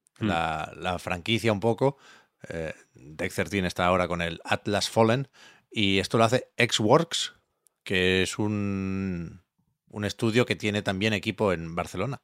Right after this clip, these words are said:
Speaker 2: Supongo que parte de,
Speaker 1: Ostras.
Speaker 2: de este Lords of the Fallen, que en cierto momento se llamó The Lords of the Fallen y le quitaron el, el artículo, eh,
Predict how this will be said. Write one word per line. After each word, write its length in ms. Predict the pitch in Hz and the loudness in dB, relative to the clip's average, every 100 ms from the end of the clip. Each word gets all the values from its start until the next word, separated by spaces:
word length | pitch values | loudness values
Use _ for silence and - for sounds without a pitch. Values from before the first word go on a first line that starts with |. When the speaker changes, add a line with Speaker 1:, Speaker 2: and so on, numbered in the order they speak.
| _ | _
Speaker 2:
Supongo 280 | _ 82 80 | _ -8 -6
que 120 | 82 | -6
parte 400 | - 90 80 87 | -2 -2 -2 -2
de, 280 | 85 85 80 | 0 0 -2
Speaker 1:
Ostras. 180 | 107 - _ | -6 -14 _
Speaker 2:
de 120 | - 95 | -12 -10
este 200 | - 90 | -6 -2
Lords 300 | 98 101 95 | 0 -2 -4
of 100 | 85 | -8
the 80 | |
Fallen, 380 | 98 101 104 127 _ - - _ | -4 -4 -4 -10 _ -20 -20 _
que 120 | 87 | -14
en 40 | |
cierto 240 | - 95 104 | -10 -2 0
momento 300 | 98 101 92 | 0 0 -2
se 80 | |
llamó 240 | 92 101 - 85 | 0 0 -2 2
The 340 | 120 127 - _ _ | 4 4 2 _ _
Lords 320 | 92 101 - | 0 0 0
of 160 | 104 92 | -4 -2
the 80 | 101 | 0
Fallen 400 | 110 101 76 - | 2 2 0 -8
y 120 | - | -10
le 120 | 85 85 | -6 -6
quitaron 440 | 87 87 95 95 | -4 -2 -2 -4
el, 280 | 113 101 - | -2 -2 -2
el 120 | 120 120 | 2 4
artículo, 480 | 98 131 - 143 - - - - - | 4 0 2 2 2 -8 -14 -16 -8
eh, 380 | 110 95 80 | 0 0 0